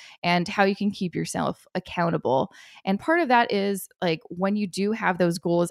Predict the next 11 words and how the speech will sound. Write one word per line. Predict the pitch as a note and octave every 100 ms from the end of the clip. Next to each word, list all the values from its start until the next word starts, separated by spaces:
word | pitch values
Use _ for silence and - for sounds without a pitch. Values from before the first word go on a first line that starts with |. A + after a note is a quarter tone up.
| -
outlined, | E3 B3+ F3+ F3 E3 -
those | F3+ G#3+ B3+
should | C4 G3+
be | G#3+ G#3 _ -
part | F#3 G3
of | G3
your | G3
motivation. | F#3+ F3+ E3+ C#4+ - -
You're | F#3
like, | E3+ -
"Wow, | F3 B3 C4+ F3+